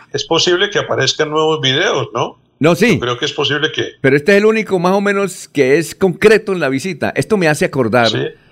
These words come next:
Speaker 2: cuando, eh, Ulises Balcázar era alcalde de Floridablanca. Uno, usted no fue, n-, nadie fue a hablar con Ulises hace veinticinco años cuando era alcalde de Floridablanca. Mire, les explico.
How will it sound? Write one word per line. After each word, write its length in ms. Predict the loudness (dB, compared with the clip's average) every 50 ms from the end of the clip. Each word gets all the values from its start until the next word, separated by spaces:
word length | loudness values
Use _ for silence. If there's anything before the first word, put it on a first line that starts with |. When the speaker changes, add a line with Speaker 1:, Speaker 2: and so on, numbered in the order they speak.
| _ _ _ _
Speaker 2:
cuando, 580 | 2 2 4 4 4 2 2 2 0 -2 -2 0 0
eh, 360 | 2 2 0 0 0 2 2
Ulises 360 | 4 4 4 2 2 0 -2 0
Balcázar 500 | 0 -2 -2 0 -2 -2 -2 0 -2 0 0
era 120 | 0 0
alcalde 420 | 0 -2 0 0 0 0 0 0 -2
de 80 | -2
Floridablanca. 840 | 0 0 0 0 2 2 2 2 2 2 2 0 0 -4 -8 -12 -18 -20 _ _ _ _ _ _ _ _ _ _ _ _ _ _ _ _ _ _ 2
Uno, 360 | 4 4 4 4 2 0 -2 -4
usted 240 | -4 -2 0 2
no 140 | 2 2 0
fue, 260 | 0 2 0 0 0 0
n-, 200 | -2 -4 -4 -2 0
nadie 380 | 2 4 4 4 4 2 0
fue 140 | 2 2 0
a 20 |
hablar 260 | 0 0 0 -2 -2 -2
con 160 | -4 -2 0
Ulises 380 | 0 2 0 0 0 0 0
hace 200 | 0 0 0 -2 -4
veinticinco 500 | -4 -4 -4 -4 -4 -4 -4 -2 -2 -2
años 240 | -2 -2 -2 -4 -2
cuando 240 | -2 -2 -2 -2
era 100 | -2 -4
alcalde 440 | -4 -4 -4 -4 -6 -4 -4 -4 -4 -4
de 80 | -4
Floridablanca. 720 | -4 -4 -4 -2 -2 -2 -2 -2 -2 -4 -6 -6 -8 -10 -10 -12 _ _ _ _ _ _ _ _ _ _ _
Mire, 260 | 0 2 2 2 2
les 180 | 2 0 -2 -2
explico. 520 | -6 -6 -4 -4 -4 -4 -6 -10 -12 -14